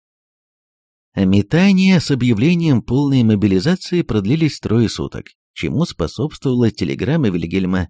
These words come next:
второго Николаю второму. Реально Германия уже провела мобилизацию и в эти три дня занимала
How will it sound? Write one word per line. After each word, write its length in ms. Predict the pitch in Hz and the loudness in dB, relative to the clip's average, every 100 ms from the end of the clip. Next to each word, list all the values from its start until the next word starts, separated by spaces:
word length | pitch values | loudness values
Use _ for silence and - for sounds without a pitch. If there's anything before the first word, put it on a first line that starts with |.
| _ | _
второго 400 | - 123 190 185 | -8 -4 0 0
Николаю 500 | 139 - 120 143 120 | -2 -2 -2 -2 -4
второму. 500 | - 78 65 57 - _ _ _ _ _ _ | -4 -8 -8 -10 -14 _ _ _ _ _ _
Реально 580 | 101 101 101 107 120 113 | -2 2 4 4 4 2
Германия 640 | 101 95 92 120 127 120 | 2 2 2 2 2 2
уже 240 | 117 107 117 | 2 0 -2
провела 440 | 104 101 107 117 | 0 0 2 0
мобилизацию 920 | 113 104 113 110 127 85 - 76 - - | 0 0 0 0 -2 -2 -6 -6 -8 -4
и 100 | 120 | 0
в 60 | 170 | 0
эти 200 | 208 110 | -2 -2
три 200 | 98 98 | -2 0
дня 400 | 147 214 180 98 | 0 0 0 -2
занимала 600 | 95 107 147 196 180 | -4 -2 0 0 -2